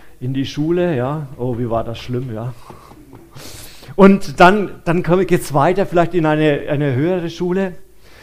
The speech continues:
Und dann kommt die Berufsausbildung oder vielleicht erst noch das Studium. Und mit jeder Schwelle, die man überschreitet, kommen neue Herausforderungen dazu. Herausforderungen, die man meistern muss, die man schaffen muss.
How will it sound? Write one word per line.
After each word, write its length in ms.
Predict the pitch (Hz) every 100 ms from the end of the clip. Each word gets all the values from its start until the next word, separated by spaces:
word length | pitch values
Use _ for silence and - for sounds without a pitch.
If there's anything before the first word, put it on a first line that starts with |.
| - -
Und 140 | 131
dann 160 | 131 147
kommt 320 | 143 160 160 - - - _ _ _ - -
die 60 | 127
Berufsausbildung 880 | 135 151 - 151 147 - 156 156 139
oder 120 | 131
vielleicht 280 | 143 131 101
erst 240 | 123 -
noch 100 | 123
das 260 | - 117 -
Studium. 600 | 135 151 165 175 170 160 - - 139
Und 180 | 160 170
mit 180 | 165
jeder 440 | 117 139 185 202 196
Schwelle, 440 | - 127 147 190
die 160 | 185 160
man 200 | 160 160
überschreitet, 880 | 143 143 131 - 120 143 175 175 - - - -
kommen 380 | - 156 160 160 127
neue 320 | 131 151 180
Herausforderungen 1040 | 160 151 127 131 147 - 151 143 139 139 123
dazu. 500 | 143 - 143 156 - 104
Herausforderungen, 1040 | 135 135 143 180 - 180 175 165 170 160 151
die 100 | 151
man 160 | 143
meistern 480 | 143 127 165 - 170
muss, 180 | 165 156
die 120 | 156
man 160 | 143 135
schaffen 360 | - 156 185
muss. 320 | 135 110 -